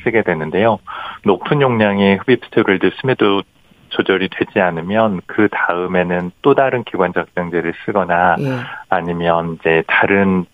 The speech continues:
Speaker 1: 치료제를 추가해서 써야 되는 그런 상황이 됩니다.
Speaker 2: 예. 부작용도 있을 수 있겠어요.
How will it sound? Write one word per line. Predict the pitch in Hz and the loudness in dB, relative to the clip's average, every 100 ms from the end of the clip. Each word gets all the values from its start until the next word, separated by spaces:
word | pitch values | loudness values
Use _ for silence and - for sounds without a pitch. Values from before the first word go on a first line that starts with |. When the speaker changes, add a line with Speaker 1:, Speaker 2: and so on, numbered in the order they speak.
| - | -4
Speaker 1:
치료제를 | 139 110 90 85 80 | 0 2 2 -2 -4
추가해서 | - 147 139 107 - | -2 0 0 -2 0
써야 | 92 | 0
되는 | 85 80 80 | 0 -2 -2
그런 | 78 - 87 | -4 -2 -2
상황이 | - 82 80 | 0 -2 -2
됩니다. | 78 76 73 76 73 - _ _ - | -6 -8 -2 -2 -2 -6 _ _ -8
Speaker 2:
예. | 143 127 120 120 131 - - - - - - _ - | -6 -6 -8 -12 -14 -18 -20 -20 -20 -20 -20 _ -14
부작용도 | - 226 285 311 285 269 254 247 240 233 226 220 220 277 | -2 0 2 2 2 4 4 4 2 2 2 0 0 0
있을 | 185 185 240 | 0 0 0
수 | 220 | 0
있겠어요. | 185 240 226 196 165 143 170 156 127 | 0 0 0 0 0 0 0 -2 -6